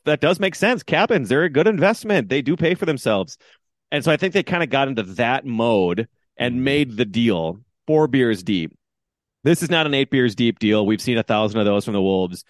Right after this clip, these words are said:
Speaker 1: They're nightmares. But what I mean by that is, like, you can obviously, if you wanted to, you could have talked yourself into something like this and it'd be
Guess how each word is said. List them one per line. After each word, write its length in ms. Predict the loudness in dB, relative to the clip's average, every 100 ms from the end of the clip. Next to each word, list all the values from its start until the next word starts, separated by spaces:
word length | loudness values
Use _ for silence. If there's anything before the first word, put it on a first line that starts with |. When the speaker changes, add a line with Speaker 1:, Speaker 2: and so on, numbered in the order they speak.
| _
Speaker 1:
They're 120 | -4 -2
nightmares. 600 | -4 -4 -6 -6 -10 -16 _ _ _ _ _ _
But 260 | 0 0 -2 _ _ _ -20 _
what 320 | -20 -6 0
I 80 | 2
mean 180 | 2 4
by 160 | 4 4
that 160 | 4
is, 140 | 2 2
like, 300 | 0 -2 -10 _ _
you 140 | -2 0
can 160 | 0
obviously, 720 | 2 2 4 2 2 2 2 2
if 100 | 2
you 120 | 2
wanted 480 | 2 2 2 -2 -2
to, 380 | 0 2 2 -2 -2
you 120 | 0
could 120 | 0
have 120 | -4
talked 260 | -2 -2 -2
yourself 380 | -4 -2 -2 -2
into 160 | -2
something 360 | -2 -4 -2 -2
like 240 | -2 -2
this 340 | 0 0 0 -4
and 160 | -4 -4
it'd 140 | -2
be 300 | 0 0 0